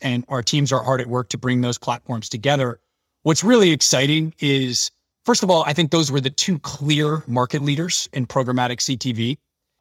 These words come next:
But with that being said, and having come from the SpotX side, there were definitely things that I was envious of that the Telaria team was really good at and clearly had an edge at.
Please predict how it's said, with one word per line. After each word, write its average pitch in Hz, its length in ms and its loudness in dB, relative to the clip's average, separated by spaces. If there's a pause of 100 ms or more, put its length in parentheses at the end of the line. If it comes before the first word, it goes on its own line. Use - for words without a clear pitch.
(160)
But 165 140 -2
with 160 140 -2
that 185 180 2
being 170 160 2
said, 156 320 2
and 139 140 2
having 135 260 -2
come 156 220 0
from 143 160 0
the 131 80 0
SpotX 135 400 -2
side, 190 340 0 (480)
there 170 240 2
were 185 140 4
definitely 190 640 2
things 135 560 0
that 131 240 -2
I 139 200 0
was 139 360 0 (560)
envious 143 580 2
of 127 440 -4
that 135 260 -2
the 143 100 0
Telaria 139 720 2
team 131 400 2
was 127 240 0
really 165 400 4
good 131 240 2
at 120 320 -4
and 131 140 0
clearly 143 400 0
had 123 180 0
an 120 80 0
edge 117 240 -2
at. 110 240 -8